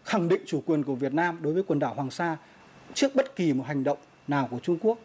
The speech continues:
đối với quần đảo này. Và ở đây tôi cũng xin nhấn mạnh rằng là cái việc mà chúng ta thường xuyên có các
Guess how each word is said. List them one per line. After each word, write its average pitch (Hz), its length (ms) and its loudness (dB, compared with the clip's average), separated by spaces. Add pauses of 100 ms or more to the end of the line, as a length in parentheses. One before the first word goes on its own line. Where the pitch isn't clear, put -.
(260)
đối 139 120 -2
với 160 100 2
quần 147 180 2
đảo 117 140 -2
này. 120 220 -2 (480)
Và 147 140 4
ở 139 120 2
đây 180 140 4
tôi 196 140 2
cũng 202 100 -8
xin 196 180 -2
nhấn 165 120 2
mạnh 185 220 0
rằng 143 160 0
là 127 100 -2
cái 180 140 -4
việc 196 320 2
mà 151 100 -4
chúng 151 120 -6
ta 190 160 -2
thường 185 220 2
xuyên 208 220 0
có 170 100 0
các 214 120 -2